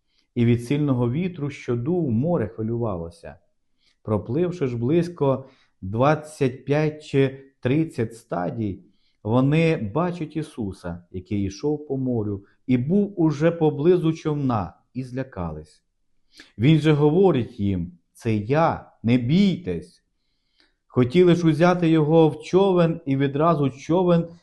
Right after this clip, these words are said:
пристав до землі, до якої пливли. Наступного дня народ, який стояв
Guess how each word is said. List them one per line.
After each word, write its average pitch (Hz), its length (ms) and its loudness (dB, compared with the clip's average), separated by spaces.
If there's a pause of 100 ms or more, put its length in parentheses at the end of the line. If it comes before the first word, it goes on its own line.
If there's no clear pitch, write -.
(160)
пристав 135 540 -2
до 123 120 0
землі, 127 760 0 (120)
до 101 140 -2
якої 113 520 -2
пливли. 107 580 -6 (600)
Наступного 113 640 -2
дня 123 340 0
народ, 139 440 2
який 147 340 0
стояв 165 680 2